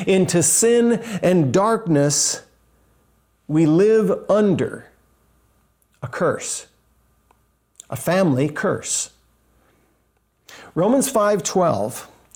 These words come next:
is really Ancestry dot com.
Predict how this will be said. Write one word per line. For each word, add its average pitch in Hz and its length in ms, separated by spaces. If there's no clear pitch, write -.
is 156 200
really 160 500
Ancestry 170 640
dot 151 280
com. 175 380